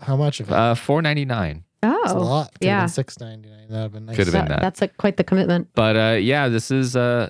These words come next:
Speaker 2: I believe people like this game. Can't, can't, actually, well, I don't know. There's only four com-, uh, comments, but one of them asks about, you know, they didn't get the secret pig. So I hope you, em-, I hope you enjoyed hint, hint time of,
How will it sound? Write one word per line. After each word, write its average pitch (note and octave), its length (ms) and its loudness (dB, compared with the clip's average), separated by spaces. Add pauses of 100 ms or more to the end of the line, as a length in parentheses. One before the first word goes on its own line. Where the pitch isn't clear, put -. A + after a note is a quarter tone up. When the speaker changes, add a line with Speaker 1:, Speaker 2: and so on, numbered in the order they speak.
Speaker 2:
I G#2+ 60 2
believe A#2+ 600 0
people B2+ 200 2
like B2 220 0
this F#2+ 160 2
game. D#2 340 0 (140)
Can't, - 340 -2
can't, - 240 0 (120)
actually, A#2+ 320 0
well, A#2 100 4
I - 20 4
don't A#2+ 120 2
know. G2+ 60 4
There's G2 100 4
only A#2 140 2
four A2 380 2 (200)
com-, G2 200 0
uh, F#2 320 2
comments, E2+ 360 2
but F#2 100 2
one F#2 120 4
of F2+ 60 2
them F2 120 2
asks D#2 340 -2
about, D2+ 320 0
you F2 100 -2
know, C#2+ 120 2
they E2 100 2
didn't E2 160 2
get D#2+ 100 -2
the - 80 -6
secret - 280 -2
pig. - 280 0 (140)
So - 180 0
I F2+ 60 4
hope A2 160 2
you, G#2+ 120 4
em-, G#2 100 0 (120)
I F#2 120 4
hope G#2+ 180 2
you G#2+ 140 4
enjoyed G#2+ 500 0
hint, G#2 260 -2 (140)
hint G2 160 2
time G2+ 260 2
of, F#2+ 240 -2